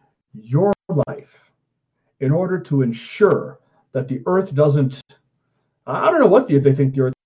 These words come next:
is gonna do. Is it melt? Is it gonna burn? Uh,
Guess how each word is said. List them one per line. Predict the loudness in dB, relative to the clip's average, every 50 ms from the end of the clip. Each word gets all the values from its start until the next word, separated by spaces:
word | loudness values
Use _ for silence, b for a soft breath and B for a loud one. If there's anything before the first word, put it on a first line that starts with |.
| _ _
is | -8 -6
gonna | -6 -6 -6 -8 -12 _ _
do. | -10 -8 -8
Is | -10 -10
it | -12 -14 -14 -18 -20 _ _ _ _
melt? | -4 -4 -4 -4 -6 _ _ _ _ _ _
Is | -2 -2
it | 0
gonna | 0 0 -4 -4
burn? | -8 -2 0 2 2 4 4 2 2 2 0 -2 -4 -8 _ _ _ _ _ _ -10
Uh, | -8 -6 -6 -6